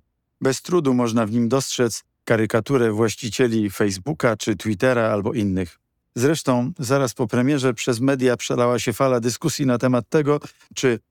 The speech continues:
Onion Glass jest, czy nie jest o Elonie Musku. Sam reżyser filmu, pytany w wywiadach o tę analogię, zaprzeczał, puszczając jednocześnie oko do rozmówców. Czy Brown to Musk?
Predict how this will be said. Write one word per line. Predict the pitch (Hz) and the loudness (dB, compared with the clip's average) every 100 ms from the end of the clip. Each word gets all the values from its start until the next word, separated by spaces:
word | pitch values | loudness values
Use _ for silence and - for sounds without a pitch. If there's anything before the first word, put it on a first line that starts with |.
| - | -2
Onion | 143 139 123 120 | 0 2 2 0
Glass | 120 131 156 - | 0 0 0 -4
jest, | 127 123 147 - - - | -2 0 0 -4 -10 -10
czy | - 127 | -2 0
nie | 131 135 | 2 2
jest | 139 135 - | -2 -4 -6
o | - 113 113 - - | 0 0 0 -4 -2
Elonie | 117 110 104 | 0 2 2
Musku. | 120 123 - - - _ _ _ | 0 0 -4 -10 -14 _ _ _
Sam | - 147 120 | -2 0 2
reżyser | 123 147 143 139 120 | 2 0 0 -2 0
filmu, | 131 117 113 127 - - | 0 0 0 -2 -6 -4
pytany | 113 120 120 110 | 0 2 2 0
w | |
wywiadach | 107 117 123 120 101 | 0 2 2 2 0
o | 110 | 0
tę | 120 131 | 0 0
analogię, | 117 113 131 117 113 127 | 0 2 0 2 0 0
zaprzeczał, | 123 175 - 139 101 101 - _ | -2 -2 0 -2 -2 -4 -6 _
puszczając | 135 - 131 117 104 | -4 0 0 0 0
jednocześnie | 113 104 104 101 117 | 0 0 -2 -2 -2
oko | - 101 104 | -2 0 0
do | 95 98 | 0 0
rozmówców. | 107 98 101 - 110 101 - _ _ _ _ _ _ | 0 -2 -4 -6 -10 -12 -20 _ _ _ _ _ _
Czy | - 127 | -4 0
Brown | 127 139 110 | 2 2 0
to | 104 113 | 0 2
Musk? | 120 202 - - | 2 0 -6 -14